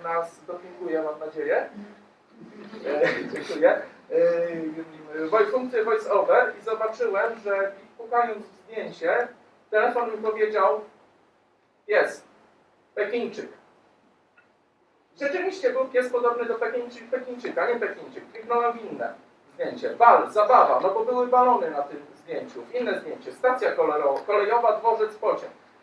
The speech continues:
I to robi urządzenie, które trzymamy w kieszeni, bez dostępu do internetu. Po prostu rozpoznaje zdjęcia i potem osoby, które, y, dla takich, co widzą, to jest fajne, bo kata-, kataloguje te zdjęcia według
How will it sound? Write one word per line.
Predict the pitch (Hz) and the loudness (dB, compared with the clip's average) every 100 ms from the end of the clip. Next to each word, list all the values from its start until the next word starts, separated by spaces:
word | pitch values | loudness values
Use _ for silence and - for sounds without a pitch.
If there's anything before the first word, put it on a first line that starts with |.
| _ - | _ -8
I | - | 6
to | 262 | 10
robi | 247 240 240 | 10 8 2
urządzenie, | 233 220 214 226 226 | -8 -6 -4 -2 -4
które | 226 220 | -4 -6
trzymamy | 208 226 226 220 | -6 -6 -6 -6
w | 214 | -6
kieszeni, | 196 - 240 226 | -8 -4 -4 2
bez | 240 233 | 2 2
dostępu | 220 233 220 220 | -6 -6 -6 -6
do | 214 | -4
internetu. | 208 208 208 190 - - - - | -2 0 -2 0 -2 -4 -18 -12
Po | - | 2
prostu | 240 - 240 | 4 4 0
rozpoznaje | 220 214 220 226 214 196 | -4 -4 -8 -4 -4 -6
zdjęcia | - 226 254 240 | -6 -6 -2 -2
i | 226 | -2
potem | 220 226 220 | -4 -4 -4
osoby, | 214 220 214 | -6 -4 -4
które, | 214 208 208 208 - - _ _ - | -4 -2 -2 -2 -8 -20 _ _ -4
y, | 180 180 180 175 | 0 0 0 -2
dla | 202 220 | 0 2
takich, | 240 233 233 | 2 -2 -4
co | 233 226 | -2 -2
widzą, | 247 196 175 | 0 0 0
to | 208 | -2
jest | 196 | -4
fajne, | - 226 226 | 0 0 0
bo | 214 208 | -4 -4
kata-, | 220 208 220 208 - 202 202 202 - | -2 -2 -2 -4 -6 -10 -8 -10 0
kataloguje | 214 220 220 214 208 247 226 190 | 2 4 4 4 2 0 -2 -2
te | 185 | -4
zdjęcia | 180 196 196 196 | -8 -10 -6 -4
według | 196 190 185 | -4 -4 -6